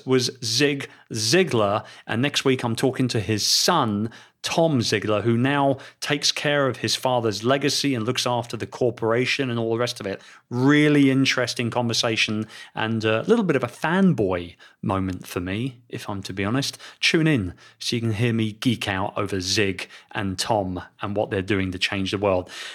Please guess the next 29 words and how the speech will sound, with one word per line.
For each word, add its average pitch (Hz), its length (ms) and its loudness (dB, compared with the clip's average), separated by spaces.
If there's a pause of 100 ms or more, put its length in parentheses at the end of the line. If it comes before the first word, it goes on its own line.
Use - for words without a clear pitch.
(180)
Thank 196 160 2
you 190 40 0
very 196 120 6
much 196 180 4
for 190 60 4
tuning 202 340 4
in. 190 100 6
As 180 160 4
always, 165 460 6
you 160 80 2
know 156 160 4
I 147 100 4
love 151 440 4 (120)
and 147 180 4
respect - 600 0
you 135 80 4
more 131 260 2
than 135 100 2
anything 127 300 0
else 117 220 0
for 113 260 0
it, 113 140 -6
and 117 100 -2
I'll 107 80 -2
be 107 100 -2
back 107 280 -6
at 110 140 -2
you 131 40 2
again 120 380 0